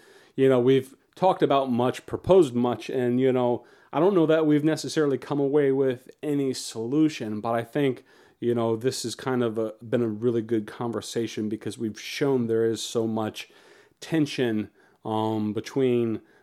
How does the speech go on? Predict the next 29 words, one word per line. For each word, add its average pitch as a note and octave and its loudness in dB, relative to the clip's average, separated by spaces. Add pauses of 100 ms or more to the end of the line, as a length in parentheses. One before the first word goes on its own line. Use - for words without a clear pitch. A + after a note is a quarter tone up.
(160)
church C3 -2
and A2+ -2
state, A2 -2
and A2+ -6
I A2 -2
think, C3 -4 (380)
you B2 0
know, A#2 0 (220)
that B2 0
tension's B2+ -2
a A2+ 0
good A#2 -2
one, A#2+ 0
and A2+ -6
I A2 -4
think, B2+ -4
you A#2 -4
know, A#2 -4
at A2 -6
the B2+ -2
end A#2+ -2
of G#2+ -6
the G#2+ -6
day, C3 -4
it's A2+ -4
all A2+ 0
about A2+ -4
Jesus A2+ -8
Christ - -8